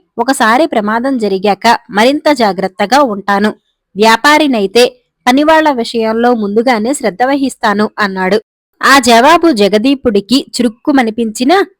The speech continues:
లేని నవ్వు తెప్పించుకొని, "బాగా చెప్పావు కేశవ. ఏమైనా ఇప్పటి నా వ్యాపార స్థితి ఏమంతా బాగాలేదు. ఒకవైపున నేను బాకీ పడ్డవాళ్ల నుంచి డబ్బు చెల్లించమని ఒత్తిడి వస్తున్నది.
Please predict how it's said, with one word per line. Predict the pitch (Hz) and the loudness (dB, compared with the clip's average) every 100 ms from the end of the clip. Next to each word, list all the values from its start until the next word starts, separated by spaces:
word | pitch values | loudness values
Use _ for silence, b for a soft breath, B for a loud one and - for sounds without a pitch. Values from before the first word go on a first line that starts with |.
| - | -2
లేని | 226 302 403 | 2 4 4
నవ్వు | 339 262 233 | 2 2 0
తెప్పించుకొని, | 226 202 - 240 233 226 202 196 220 - _ 175 | -2 -4 -4 -6 -4 -4 -2 0 -2 -4 _ -4
"బాగా | 180 190 202 | 0 0 0
చెప్పావు | 320 269 - 226 214 | -2 -4 -2 0 0
కేశవ. | 208 180 - 180 190 311 _ - | -2 -4 -4 -2 0 0 _ -4
ఏమైనా | 196 208 226 262 285 | 0 0 0 0 0
ఇప్పటి | 254 196 - 240 247 254 - | 2 0 0 -2 -2 -4 -4
నా | 208 208 | -2 0
వ్యాపార | 190 190 196 240 254 | 0 0 0 2 2
స్థితి | 247 - 202 247 | 0 -2 -4 -2
ఏమంతా | 262 196 190 190 220 | -2 -2 -4 -4 -2
బాగాలేదు. | 214 180 196 247 220 185 202 - _ _ _ | 2 0 2 0 0 0 -2 -4 _ _ _
ఒకవైపున | 220 226 196 208 208 240 233 254 _ _ 220 | -2 0 0 0 0 0 0 0 _ _ -4
నేను | 240 233 | 0 0
బాకీ | 175 190 185 262 | 2 0 0 -6
పడ్డవాళ్ల | 269 240 196 208 202 196 196 | -4 -4 -2 -2 0 0 -2
నుంచి | 190 190 - 254 | -4 -6 -4 -4
డబ్బు | 185 180 180 | -4 -6 -4
చెల్లించమని | 247 247 208 202 196 196 202 269 | -4 -2 -4 -6 -8 -6 -4 -2
ఒత్తిడి | 202 - 277 254 | -4 -4 -2 -2
వస్తున్నది. | 214 185 - 190 185 208 | -4 -6 -8 -6 -4 -4